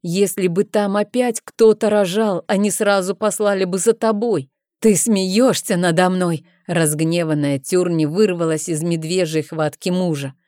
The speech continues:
Покрывало сдвинулось на бок, лицо горит. «Я не хочу остаться ещё и без жены!» Сигурд прочно загораживал ей вход в Трольборг. «Хаки нагонит их и спасёт,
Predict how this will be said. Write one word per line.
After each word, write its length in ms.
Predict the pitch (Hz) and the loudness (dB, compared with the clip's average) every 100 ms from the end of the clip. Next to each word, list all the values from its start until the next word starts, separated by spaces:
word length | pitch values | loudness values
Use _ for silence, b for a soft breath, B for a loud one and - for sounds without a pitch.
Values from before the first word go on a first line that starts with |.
| _ _ | _ _
Покрывало 640 | 165 147 170 165 190 185 175 | -6 -2 0 2 2 2 0
сдвинулось 720 | 156 151 185 190 165 147 - | -2 -4 -2 0 0 -2 -2
на 260 | 165 196 | -2 -2
бок, 240 | 180 180 175 | -4 -4 -2
лицо 480 | 165 156 - 165 147 | -2 -2 -2 -2 0
горит. 520 | 160 165 151 135 - _ _ _ _ - | 0 0 0 -4 -10 _ _ _ _ -8
«Я 240 | 156 147 | -2 0
не 120 | 143 | 0
хочу 460 | 139 160 151 - 170 | -2 -4 -2 0 2
остаться 560 | 160 - - 165 - 180 | 2 0 -2 -4 -2 -2
ещё 340 | 170 - 208 | -2 -2 -2
и 60 | 190 | -2
без 220 | 175 185 | -2 -2
жены!» 580 | 165 226 233 254 156 b b b | 0 2 4 2 0 b b b
Сигурд 600 | - - 180 185 165 165 - | -12 -6 -4 -4 -6 -8 -6
прочно 520 | 170 190 180 180 160 | -4 -4 -4 -4 -2
загораживал 760 | 147 156 160 165 165 165 160 156 | -2 -2 -2 -2 -2 -2 -2 -2
ей 200 | 151 151 | -2 -4
вход 400 | - 165 165 - | -6 -4 -4 -4
в 80 | |
Трольборг. 600 | - 165 156 131 135 - _ _ _ _ | -4 -2 -2 -2 -8 -12 _ _ _ _
«Хаки 640 | - - 175 165 - 143 - _ _ | -8 -2 0 -2 -4 -8 -10 _ _
нагонит 640 | 190 202 175 190 190 175 - | 0 0 2 2 2 0 0
их 140 | 180 | 0
и 60 | 175 | 0
спасёт, 580 | - 190 165 214 165 | 0 -2 0 0 0